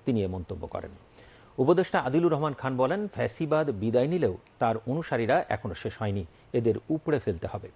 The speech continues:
তিনি বলেন, ফ্যাসিবাদ বারবার ফিরে আসবে, তাদের প্রতিহত করতে হবে।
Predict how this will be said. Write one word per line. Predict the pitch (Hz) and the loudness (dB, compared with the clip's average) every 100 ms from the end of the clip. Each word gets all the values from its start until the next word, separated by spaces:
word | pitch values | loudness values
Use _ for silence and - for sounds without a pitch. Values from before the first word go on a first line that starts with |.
| - - - - | -20 -20 -20 0
তিনি | 160 190 | 4 6
বলেন, | 185 202 | 6 4
ফ্যাসিবাদ | - 143 - 180 180 151 | 0 0 2 2 0 0
বারবার | 98 113 127 151 | 2 2 2 0
ফিরে | 151 151 147 | 0 2 2
আসবে, | 131 160 214 - _ _ | 2 -2 -2 -6 _ _
তাদের | - 123 | 4 4
প্রতিহত | 107 131 135 113 107 | 2 0 0 -4 -4
করতে | 101 - 90 | -6 -8 -8
হবে। | 104 | -8